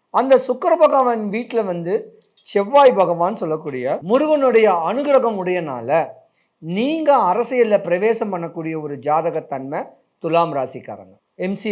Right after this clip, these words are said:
ஆகலாம், எம் எல் ஏ ஆகலாம், ஒரு ஏதாவது ஒரு அமைப்புல அரசு சம்பந்தப்பட்ட ஒரு அரசியல் தோரணையில வரலாம். ரெண்டாவது, ராகு பகவான் உங்க ஜாதகத்துல இருக்கு, உங்க ராசியில இருக்காரு. முன்னோர் சொத்துக்கள், வெளிநாடு,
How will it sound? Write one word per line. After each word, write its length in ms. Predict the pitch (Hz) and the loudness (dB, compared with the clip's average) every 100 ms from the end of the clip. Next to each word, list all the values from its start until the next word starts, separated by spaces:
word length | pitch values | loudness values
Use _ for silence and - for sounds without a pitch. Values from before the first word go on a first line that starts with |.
| 185 | 2
ஆகலாம், 420 | 160 156 151 151 151 - - | 4 4 4 2 -4 -12 -6
எம் 220 | 170 196 | -6 -2
எல் 120 | 208 190 | -2 0
ஏ 40 | 175 160 | 0 0
ஆகலாம், 440 | 151 147 147 143 139 _ _ _ _ _ _ | 0 0 -2 -4 -8 _ _ _ _ _ _
ஒரு 220 | 220 208 196 190 | -8 -4 -2 2
ஏதாவது 300 | 190 196 196 | 6 6 6
ஒரு 140 | 190 170 | 2 2
அமைப்புல 420 | 175 185 190 180 156 | 2 -2 2 4 6
அரசு 300 | 156 208 226 214 | 4 2 -4 -2
சம்பந்தப்பட்ட 720 | 185 180 185 175 175 170 175 170 | -2 -2 -4 -4 -4 -2 0 0
ஒரு 180 | 160 156 151 | 0 0 2
அரசியல் 440 | 165 214 220 208 180 - | 0 -2 -4 -2 -2 -2
தோரணையில 440 | 180 190 180 156 | -2 0 -2 -6
வரலாம். 480 | 143 139 139 135 131 127 _ _ _ _ _ _ _ | -4 -4 -4 -4 -4 -10 _ _ _ _ _ _ _
ரெண்டாவது, 520 | 139 190 262 262 196 247 - - 151 | -8 -4 2 2 4 2 0 -8 2
ராகு 320 | 214 294 285 262 | 6 6 4 2
பகவான் 400 | 220 208 214 226 | 2 2 0 -2
உங்க 160 | 190 165 156 | -4 -2 0
ஜாதகத்துல 480 | 156 156 147 139 139 | 0 0 -6 -6 -8
இருக்கு, 200 | 120 147 | -8 -8
உங்க 120 | 143 | -4
ராசியில 400 | 135 147 - 139 120 | -2 -2 -2 -6 -8
இருக்காரு. 340 | - 117 107 _ _ _ _ _ _ _ - | -8 -14 -14 _ _ _ _ _ _ _ -12
முன்னோர் 680 | 170 233 262 262 254 233 - | -6 -4 -2 0 2 0 0
சொத்துக்கள், 680 | 220 214 - 247 196 196 147 123 - _ _ _ _ | -2 -2 -4 -10 -4 -4 -4 -10 -18 _ _ _ _
வெளிநாடு, 760 | 135 196 247 285 262 240 233 | -2 0 2 0 0 0 2